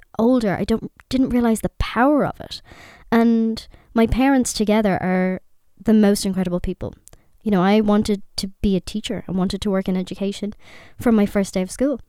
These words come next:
And I viscerally remember coming home from school on my very first day and loving it so much and telling my parents immediately that all I wanted to do when I was older was that I wanted to be a teacher. And their instinctual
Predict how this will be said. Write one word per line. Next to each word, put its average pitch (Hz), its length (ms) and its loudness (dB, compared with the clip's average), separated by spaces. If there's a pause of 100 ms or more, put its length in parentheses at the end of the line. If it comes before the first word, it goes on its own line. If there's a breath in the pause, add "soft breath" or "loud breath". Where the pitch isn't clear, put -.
(280)
And 220 160 4
I 220 120 4
viscerally 269 460 2
remember 233 320 2
coming 202 260 -2
home 247 300 2
from 247 200 0
school 175 360 -2 (520 soft breath)
on 202 60 0
my 190 100 4
very 233 360 2
first 214 320 -2
day 190 440 0
and 214 240 0
loving 233 260 4
it 226 140 2
so 233 240 4
much 202 260 0
and 196 140 -4
telling 233 260 2
my 226 100 4
parents 202 360 -2
immediately 254 580 2 (400 loud breath)
that 220 140 4
all 254 180 8
I 269 80 6
wanted 240 300 2
to 202 100 -4
do 214 180 2
when 202 120 2
I 185 80 0
was 180 160 0
older 180 240 2
was 170 100 -4
that 175 140 -2
I 170 80 0
wanted 170 260 -4
to 180 60 -6
be 147 120 -8
a - 40 -8
teacher. - 340 -12 (1120)
And 240 240 4
their 240 220 2
instinctual 269 760 0